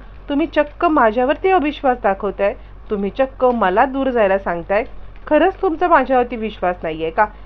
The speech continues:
यावरती मग मात्र सारंग म्हणतो, "थांबा, कारण ज्या वेळेला नाना तिकडे पडले ना, त्यावेळेला तुम्ही पण बाजूला होतात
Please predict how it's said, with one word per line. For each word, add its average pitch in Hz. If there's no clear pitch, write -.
यावरती 311
मग 208
मात्र 226
सारंग 190
म्हणतो, 214
"थांबा, 175
कारण 240
ज्या 226
वेळेला 220
नाना 208
तिकडे 214
पडले 190
ना, 180
त्यावेळेला 180
तुम्ही 208
पण 208
बाजूला 160
होतात 160